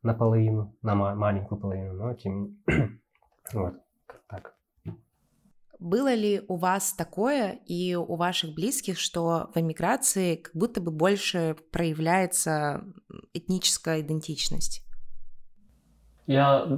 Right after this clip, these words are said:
Speaker 1: ну, вообще, да, конечно, это, потому что ч-, человек в первую очередь, он всегда будет искать, э, какую-то комфортную, э, знакомую з-, пространство, атмосферу для себя. И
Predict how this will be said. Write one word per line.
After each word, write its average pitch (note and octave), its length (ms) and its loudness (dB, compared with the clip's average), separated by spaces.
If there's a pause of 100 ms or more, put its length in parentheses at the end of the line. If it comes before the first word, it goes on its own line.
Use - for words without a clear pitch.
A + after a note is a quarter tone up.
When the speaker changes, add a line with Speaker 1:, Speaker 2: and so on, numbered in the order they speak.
(180)
Speaker 1:
ну, D3+ 180 8
вообще, B2 260 6
да, G#2 440 6
конечно, A2 360 6
это, F#2+ 720 -2
потому - 200 -2
что - 240 0
ч-, - 140 -10
человек A#2+ 480 2
в - 20 -18
первую A#2+ 260 6
очередь, B2 360 2
он G2 840 -2 (180)
всегда A2+ 420 6
будет A2 340 6
искать, A2 380 2
э, G2+ 560 2
какую-то - 360 -2
комфортную, G2+ 680 0 (180)
э, G2 420 -6
знакомую G2+ 640 0
з-, B2+ 340 -6 (240)
пространство, - 580 4
атмосферу G#2+ 680 0 (240)
для G#2 120 2
себя. G2 440 2 (520)
И G2+ 520 4